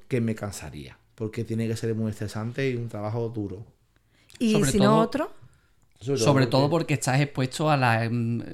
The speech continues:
Speaker 3: inclemencia meteorológica, a la lluvia, al frío, a la, mm, la gente desagradable, a
Speaker 2: A
Speaker 3: la
Speaker 2: las
Speaker 3: gente
Speaker 2: quejas.
Speaker 3: borde, a las
Speaker 1: Ya.
Speaker 3: quejas.
Speaker 1: Pero bueno, cuando forma parte de tu trabajo, al final imagino que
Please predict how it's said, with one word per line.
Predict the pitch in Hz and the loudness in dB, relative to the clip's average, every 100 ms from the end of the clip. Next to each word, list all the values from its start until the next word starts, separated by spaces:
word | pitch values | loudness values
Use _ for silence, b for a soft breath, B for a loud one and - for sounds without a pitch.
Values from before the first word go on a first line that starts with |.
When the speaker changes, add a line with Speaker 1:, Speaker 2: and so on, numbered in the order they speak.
| - 110 - | -12 -12 -10
Speaker 3:
inclemencia | - 127 120 117 110 117 - 139 131 | -6 -4 -2 0 0 -2 0 0 2
meteorológica, | 123 117 120 110 110 160 - 113 | 0 -2 -2 0 0 -2 -2 -2
a | 107 | -2
la | 107 | -2
lluvia, | 107 117 117 117 | -2 -2 0 0
al | 117 113 | 0 -2
frío, | - 123 123 123 127 139 - B B B | -4 -2 2 4 4 2 -2 B B B
a | 127 | 0
la, | 127 120 117 120 | 2 4 4 2
mm, | 120 135 127 | 2 2 2
la | 120 117 | 2 -2
gente | - 127 120 | 0 0 2
desagradable, | 135 123 123 120 113 117 127 147 151 | 0 0 0 0 2 2 2 0 4
a | |
Speaker 2:
A | 196 | 4
Speaker 3:
la | |
Speaker 2:
las | 185 | 4
Speaker 3:
gente | 123 127 220 | 4 6 6
Speaker 2:
quejas. | - 202 | 6 4
Speaker 3:
borde, | 123 127 139 147 | 4 2 4 2
a | |
las | 131 | 2
Speaker 1:
Ya. | 117 113 | 2 0
Speaker 3:
quejas. | 131 131 143 147 147 147 B B | 0 2 2 2 2 -2 B B
Speaker 1:
Pero | 135 | -4
bueno, | 139 131 117 | -2 -2 -2
cuando | 127 127 | -2 -2
forma | 120 151 147 | -2 -2 -2
parte | 147 | 0
de | 139 | 0
tu | 139 | 0
trabajo, | 131 135 139 | 0 0 -2
al | |
final | 131 127 | -4 -6
imagino | 127 120 127 127 | -6 -6 -6 -6
que | 123 110 92 | -4 -4 -4